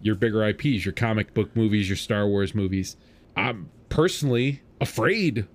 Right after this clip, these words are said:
for what, you know, what, what comes next. And then I, you know, I don't know what the movie industry is gonna look like in ten years. So a movie like this, like, I think needs to be, like, championed and, and understood that if you don't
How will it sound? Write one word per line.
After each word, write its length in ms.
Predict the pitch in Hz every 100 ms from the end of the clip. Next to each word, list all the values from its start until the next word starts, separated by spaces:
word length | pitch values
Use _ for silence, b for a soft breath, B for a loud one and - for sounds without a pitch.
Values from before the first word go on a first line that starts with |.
| -
for 200 | - 135
what, 220 | 127 -
you 80 | 135
know, 60 |
what, 280 | 123 123 -
what 240 | 127 151 -
comes 280 | 151 127
next. 360 | 127 165 - -
And 100 | 107
then 140 | 113 -
I, 140 | 131
you 120 | 127
know, 60 | 117
I 100 | 143
don't 160 | 185 151
know 80 |
what 200 | 175 147 107
the 60 |
movie 220 | 107 104
industry 240 | 95 90 98
is 80 | 90
gonna 180 | 95
look 140 | 95 95
like 200 | 90 95
in 100 | 82
ten 200 | 110 92
years. 240 | 90 92
So 200 | - 107 B B B
a 100 | 123
movie 340 | 127 175 180 165
like 240 | 143 117
this, 600 | 113 156 139 117 - - - - - - _ - _ _ -
like, 240 | 113 104 -
I 80 | 113
think 240 | 139 120
needs 320 | 107 151 139
to 100 | 120
be, 120 | 120 120
like, 220 | 113 -
championed 880 | - 151 196 - 120 104 107 113 -
and, 400 | 120 120 113 113
and 140 | 120 120
understood 720 | 139 131 - - 185 127 98
that 180 | 104 - -
if 120 | 107
you 140 | 135
don't 260 | 165 196